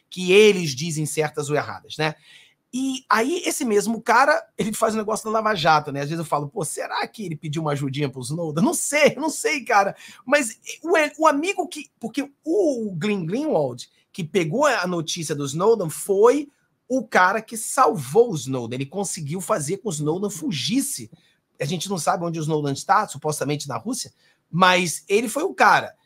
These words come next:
Então eu falei, esse, você tem um amigo <laughs> desse, né, que tem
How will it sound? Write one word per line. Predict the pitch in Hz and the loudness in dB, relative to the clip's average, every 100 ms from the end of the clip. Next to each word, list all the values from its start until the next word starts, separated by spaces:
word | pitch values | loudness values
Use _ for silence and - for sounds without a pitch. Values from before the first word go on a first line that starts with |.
| _ - | _ -12
Então | 170 269 | -6 -4
eu | |
falei, | 269 220 196 | -2 -4 -4
esse, | - 370 - 302 _ | -8 -6 -6 -8 _
você | 202 196 359 | -6 -6 -4
tem | 349 | -4
um | 381 440 | 2 2
amigo | 220 175 202 208 160 | 2 0 0 -2 -2
<laughs> | |
desse, | 143 135 117 - | -2 -2 -6 -4
né, | 165 180 | -4 -6
que | - | -8
tem | - - 233 170 | -10 -6 -6 -8